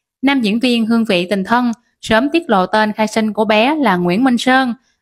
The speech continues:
tên thân mật là Bi. Từ ngày tổ ấm có thêm thành viên mới, Mạnh Trường cho thấy hình ảnh người chồng, người cha mẫu mực. Anh không chỉ tặng vợ quà mà còn đỡ đần cô trong việc chăm sóc quý tử mới sinh. Nhờ đó, bà xã Mạnh Trường có thời gian nghỉ ngơi,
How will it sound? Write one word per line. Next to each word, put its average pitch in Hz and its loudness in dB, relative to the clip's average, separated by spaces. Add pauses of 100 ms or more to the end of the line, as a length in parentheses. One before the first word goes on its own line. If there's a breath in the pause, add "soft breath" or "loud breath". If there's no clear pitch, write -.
(120)
tên 220 0
thân 220 0
mật 180 -2
là 185 0
Bi. 226 0 (460)
Từ 233 2
ngày 220 2
tổ 208 0
ấm 240 2
có 320 2
thêm 247 2
thành 202 2
viên 214 4
mới, 247 2 (280 soft breath)
Mạnh 196 0
Trường 214 0
cho 226 0
thấy 233 0
hình 208 2
ảnh 202 0
người 220 2
chồng, 196 0 (220 loud breath)
người 202 0
cha 208 0
mẫu 190 2
mực. 220 2 (540)
Anh 277 -2
không 277 2
chỉ 202 0
tặng 185 -2
vợ 180 0
quà 190 0
mà 185 0
còn 180 0
đỡ 190 0
đần 196 0
cô 214 2
trong 208 0
việc 175 -2
chăm 208 -2
sóc 277 -2
quý 269 2
tử 180 0
mới 220 2
sinh. 247 0 (460)
Nhờ 233 2
đó, 233 2
bà 226 0
xã 196 -2
Mạnh 196 0
Trường 190 0
có 254 0
thời 220 -2
gian 208 2
nghỉ 185 2
ngơi, 240 2